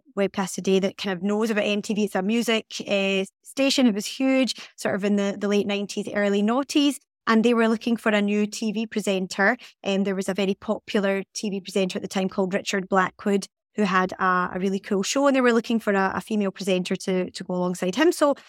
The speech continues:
I entered this competition, and the main reason I remember entering it was,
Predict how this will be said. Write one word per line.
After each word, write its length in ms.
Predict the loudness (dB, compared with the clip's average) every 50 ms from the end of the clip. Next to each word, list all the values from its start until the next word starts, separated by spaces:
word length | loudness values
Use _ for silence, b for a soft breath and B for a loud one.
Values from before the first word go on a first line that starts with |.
| b b -2
I 120 | 0 2
entered 240 | 2 2 2 0 0
this 160 | 0 0 0
competition, 800 | 4 4 4 4 2 0 0 0 0 2 2 2 2 2 2 0 -2 _ b b b -2
and 140 | 2 2 4
the 60 | 4
main 340 | 6 6 6 6 6 6 4
reason 320 | 4 4 2 2 2 2
I 60 | 2
remember 320 | 2 2 2 2 2 0 0
entering 460 | 0 0 0 0 0 0 0 0 0
it 100 | 0 0
was, 340 | 0 2 2 2 2 0